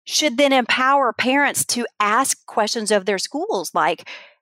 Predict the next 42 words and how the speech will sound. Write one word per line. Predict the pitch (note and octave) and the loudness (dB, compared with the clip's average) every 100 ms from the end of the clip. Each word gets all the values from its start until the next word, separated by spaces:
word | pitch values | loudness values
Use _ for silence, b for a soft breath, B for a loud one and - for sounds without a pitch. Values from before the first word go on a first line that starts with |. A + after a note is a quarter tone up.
| _ - | _ -2
"What's | D4+ - | 0 2
the | D4+ | 2
evidence | C#4 D#4+ C#4 B3 - G#3+ | 2 4 4 2 0 -2
behind | A#3+ A3 G#3+ A3 | -2 0 -2 -2
this | - | -4
curriculum?" | C#4 E4+ - D#3+ C#3 _ _ _ _ _ _ _ - G3+ B | -2 -2 -2 -4 -6 _ _ _ _ _ _ _ -14 -14 B
If | B3 C4 | -2 0
you're | B3+ C4 | -2 -2
using | A#3 E4 A#4 E4 | 0 0 2 2
this | A#3 G3+ | 2 0
curriculum, | - G#3 F#3+ G3 F#3 F#3 B3 D4 _ _ _ _ - | -2 -2 0 0 0 0 -2 -8 _ _ _ _ -6
what | G3 A#3+ | 0 2
is | C4 A#3 | 2 0
the | C4 | -2
percentage | A#3 - C#4 D4 | -2 -2 0 0
rate | A#3 G3 | 0 -2
of | F#3+ | -2
kids | - G#3 G3+ - - | 0 0 0 -4 -4
who | A#3+ A#3 A3+ - | -2 0 0 2
are | G#3+ G#3+ A3 G#3+ | 2 4 4 2
on | G3+ G#3+ | 0 0
grade | A#3 G4+ | 0 0
level? | F#3+ B2 - _ _ _ _ | 0 -2 -4 _ _ _ _
And | A#3+ | -2
actually, | - D#4 - B3+ | 0 0 2 2
a | |
lot | A3 B3+ | 4 4
of | B3 | 4
that | F3+ | 2
information | F3 F#3+ F#3 E3 E3+ | 0 -2 -2 -2 -4
you | F3+ | -6
can | F#3 F3+ | -6 -4
look | F3+ | -2
up | E3+ - - | -2 -2 -2
on | F#3 F3+ | -2 0
your | D3 | -2
own | F3+ E3+ | -2 -2
State | - F3 | -2 -2
Department | - - - | -2 -4 -2
of | E3 | -2
Education | E3+ - F3 - D3 C#3+ - | -2 -2 -2 -2 -6 -8 0
website. | B3 D4 E3 D3 D#3 | 0 2 0 0 -2